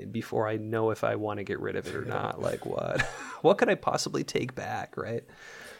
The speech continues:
Speaker 1: Um,
Speaker 2: I can also home some
Speaker 1: but
Speaker 2: plants for you until you're settled in. <laughs>
Speaker 1: Yeah, and I will definitely take advantage of that. And I think, you know,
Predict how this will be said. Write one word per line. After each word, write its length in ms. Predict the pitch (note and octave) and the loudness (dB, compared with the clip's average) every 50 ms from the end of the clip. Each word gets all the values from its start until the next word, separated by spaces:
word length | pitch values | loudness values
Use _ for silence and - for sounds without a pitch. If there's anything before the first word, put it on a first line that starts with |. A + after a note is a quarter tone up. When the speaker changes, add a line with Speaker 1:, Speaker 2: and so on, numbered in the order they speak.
| - - | -2 6
Speaker 1:
Um, 300 | - A#2 A2+ G#2+ G#2 A#2 | 8 10 10 10 10 8
Speaker 2:
I 60 | F#3 G3+ | 6 4
can 120 | G#3 G3 | 4 6
also 320 | D3 C3+ C3 - - G#2+ | 6 6 6 6 6 4
home 260 | G#2 G2 A2 G#2 G2+ G2+ | 4 4 0 0 0 0
some 140 | - - | 0 2
Speaker 1:
but 100 | F#2 - | 2 2
Speaker 2:
plants 320 | - - F2+ F2+ F2+ - - | 2 2 -2 -2 -2 -4 -6
for 140 | - - F2+ | -4 -4 -4
you 180 | E2 D#2 D2+ D2+ | -4 -2 -2 -2
until 280 | D#2 E2 - - F#2 | -4 -6 -6 -4 -4
you're 200 | E2 D#2+ D#2+ D#2 | -2 -2 -2 -2
settled 500 | - - - F2+ D#2+ D2 C#2+ C2+ C2 C#2+ | -2 0 0 0 0 -2 -4 -6 -8 -10
in. 400 | D2 D2+ C#2+ C#2+ C#2+ C#2+ D#2+ G2+ A#2 | -8 -8 -8 -8 -8 -6 -6 -6 -6
<laughs> 60 | - - - - - _ _ _ | -6 -8 -12 -16 -20 _ _ _
Speaker 1:
Yeah, 260 | F#3+ F3+ F#3+ F#3 F3 E3+ | 6 8 10 12 12 10
and 200 | - E3 D#3+ D#3+ | 10 8 8 8
I 180 | D#3 D#3+ D#3 | 8 8 6
will 280 | D3 C3+ B2+ A#2+ A#2 A2 | 6 6 6 6 6 6
definitely 640 | - G#2+ G2+ G#2 - A#2 A#2 A#2 B2+ B2+ B2 B2 | 4 2 2 2 0 -4 -4 -2 0 0 -2 -2
take 200 | B2+ - B2+ B2+ | 0 -2 -2 -2
advantage 440 | B2+ A#2 A2+ A#2 A#2 A#2 A#2+ A#2+ - | -2 -2 -2 -2 -2 -2 -2 -2 -2
of 60 | C3 | 0
that. 260 | B2+ B2 B2 C3 - | 0 2 2 0 0
And 100 | - C3 | 2 4
I 80 | B2+ C3 | 4 4
think, 320 | B2+ E3+ F3 F3 - - - | 4 2 0 0 -2 -4 -4
you 120 | - D4+ | 2 4
know, 480 | G#3+ C3 A#2 A2+ A#2 A#2+ - - - | 8 8 8 8 8 6 4 0 -6